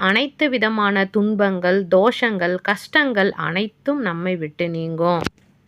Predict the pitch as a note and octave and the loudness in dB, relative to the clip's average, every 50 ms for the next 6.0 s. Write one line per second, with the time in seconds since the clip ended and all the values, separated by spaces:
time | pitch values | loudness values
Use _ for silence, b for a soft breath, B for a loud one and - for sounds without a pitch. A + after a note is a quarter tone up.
0 | b b b b b b b b b b b b b b B3 C4+ C#4+ D4 D4 D4+ | b b b b b b b b b b b b b b 2 4 4 6 4 4
1 | C#4+ - A#3 C#4 G#3 A#3 C4+ B3+ - C#4 C4 - F#3+ F3+ F3+ F#3+ G3 - A#3 A#3+ | 2 2 2 2 4 2 0 0 0 -2 -2 0 2 2 2 2 0 2 0 0
2 | G#3+ - F#3 - - B3+ B3+ C#4+ D4+ E4+ E4 - D#4+ - - - D#4 D4+ - - | 0 -2 -4 0 0 0 2 2 0 -2 -2 -4 -6 -8 -4 -2 -2 -2 0 0
3 | F#3+ F3+ G#3+ G#3+ - - - B3+ A#3+ A#3 A3 F3 D#3+ F3 F3 F#3+ A3 A#3+ G#3 D#3+ | -2 0 -2 -4 -4 -4 -4 -2 -2 -2 -2 -4 -2 -2 -2 0 0 0 0 -2
4 | D#3+ - F#3 E3+ F3 G3 A3 A3 G#3+ G#3 G3+ G3+ G3+ G3+ F#3+ E3 D#3+ D#3+ F3 G3+ | -4 -4 -4 -4 -2 -2 -4 -2 -4 -4 -2 -2 -2 -2 -2 -2 -2 -2 -2 -2
5 | A3+ A3+ A3+ A3+ A3+ A3 C4 B3 E3 D#3 E3 E3+ - G3 F#3+ G3 G3+ F#3+ E3+ | -4 -4 -4 -6 -4 -4 -4 -4 -4 -6 -6 -6 -6 -4 -4 -4 -4 -4 -6